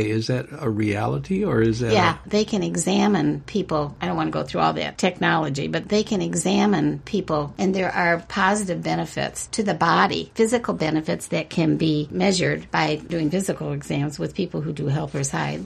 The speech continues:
Speaker 1: You were talking endorphins, and your body physically responds in a positive way. Is that
Speaker 2: Mm-hmm.
Speaker 1: fair?
Speaker 2: Yeah.
Speaker 1: That's what I get out of giving those cookies away. When you use that term, all of a sudden I thought,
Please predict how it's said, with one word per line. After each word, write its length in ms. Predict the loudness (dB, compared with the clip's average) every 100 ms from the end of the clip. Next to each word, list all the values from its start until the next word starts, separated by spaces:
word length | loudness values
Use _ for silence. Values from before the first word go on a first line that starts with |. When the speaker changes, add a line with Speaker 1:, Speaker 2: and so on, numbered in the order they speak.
| -14 -4
Speaker 1:
You 160 | 0 2
were 100 | 2
talking 400 | 2 2 2 4
endorphins, 880 | 4 4 4 2 0 -2 -2 -4 -10 -14
and 280 | -6 -6 -4
your 260 | -2 0 0
body 640 | -2 -8 -2 0 2 0
physically 640 | -2 0 2 2 0 2 4
responds 680 | 2 0 0 2 4 4
in 100 | 4
a 100 | 2
positive 640 | 0 -2 -2 0 2 2 2
way. 200 | 2 2 2
Is 40 |
that 60 | 4 6
Speaker 2:
Mm-hmm. 220 | 6 4
Speaker 1:
fair? 180 | 2 0
Speaker 2:
Yeah. 260 | 2 2 0 -2
Speaker 1:
That's 360 | 0 0 2
what 120 | 2 2
I 120 | 2
get 200 | 2 2
out 200 | 0 -2
of 80 | 0
giving 320 | 0 0 0
those 180 | -2 -2
cookies 380 | -2 0 -2 -6
away. 380 | -8 -8 -12 -14 -2
When 160 | 2 2
you 80 | 2
use 280 | 2 0 2
that 220 | 2 2
term, 260 | 2 2
all 120 | 2 0
of 80 |
a 80 | -2
sudden 260 | -2 -2 -2
I 60 | -4
thought, 220 | -6